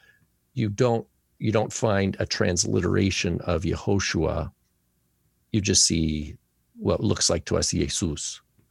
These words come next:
So there, so Joshua son of Nun is one. Another is, uh, Ben Sirah. So the book of, of Ben Sirah, which was written in Hebrew in the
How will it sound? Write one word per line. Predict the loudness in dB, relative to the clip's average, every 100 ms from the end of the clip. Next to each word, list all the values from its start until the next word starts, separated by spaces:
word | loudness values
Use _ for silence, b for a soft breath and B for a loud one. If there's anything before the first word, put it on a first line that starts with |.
| b b b b b b b
So | 0 4
there, | 4 2
so | -2 2 4 4 2
Joshua | 2 2 4 2
son | 4 4
of | 2
Nun | 4 4 4
is | 2
one. | 0 -2 -2 -2
Another | 0 2 2 2 0 0
is, | 2 4 4 2 0 -4 -16 -18 _ -2
uh, | 0 0 -2 -6 -10 _ _ 0
Ben | 2
Sirah. | 4 4 4 0 -2 -8 _ _ _ _ _ _ _ _ _ _ -6
So | -2 0
the | 2
book | 0 0 -4 -6 -4
of, | -2 -2 -4 -10 _ _ _
of | -6 -4 0
Ben | 2
Sirah, | 4 2 2 2 2 2 0 0
which | -2 -2
was | -4 -2
written | -2 -2 -2
in | -4 -4
Hebrew | -2 0 0 0 2 0 -2 -6 _ -6
in | -2 0 0 0 0 -2 -6 _ _ _
the | -6 0 0 2 0 -4